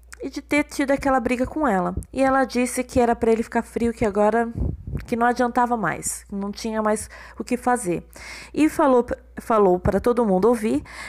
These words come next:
que era pra ele pegar o arrependimento dele e enfiar naquele lugar.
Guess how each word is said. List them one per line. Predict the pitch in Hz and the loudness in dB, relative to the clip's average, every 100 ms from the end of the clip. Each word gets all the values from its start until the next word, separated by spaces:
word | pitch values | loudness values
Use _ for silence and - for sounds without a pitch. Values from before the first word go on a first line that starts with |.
| - | -14
que | - 294 277 190 - | 0 2 4 2 2
era | - 196 202 | 2 4 4
pra | 202 | 4
ele | 190 185 | 4 4
pegar | 185 185 180 | 4 2 4
o | |
arrependimento | 180 196 - 277 294 269 240 233 233 | 4 4 2 0 2 2 2 0 0
dele | 185 185 208 233 | 4 6 6 2
e | 233 | 0
enfiar | 226 - 220 202 185 190 202 254 339 - - - - - - - - - - - - - - | -2 -2 0 4 4 6 6 4 2 -4 -12 -12 -14 -16 -16 -18 -20 -20 -20 -20 -20 -18 -4
naquele | 202 202 - 180 | -2 0 2 2
lugar. | 185 196 190 117 | 4 2 2 -2